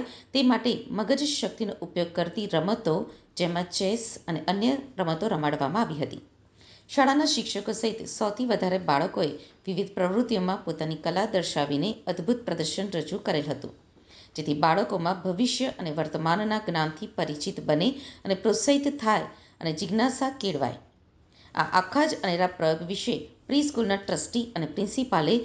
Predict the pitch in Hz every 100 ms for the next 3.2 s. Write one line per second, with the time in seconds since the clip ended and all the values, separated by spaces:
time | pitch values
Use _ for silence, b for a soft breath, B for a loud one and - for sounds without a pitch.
0 | B B - 254 254 285 - 180 156 165
1 | 185 214 - - - - 214 233 277 277
2 | 190 196 - 190 165 160 - 190 165 143
3 | 147 -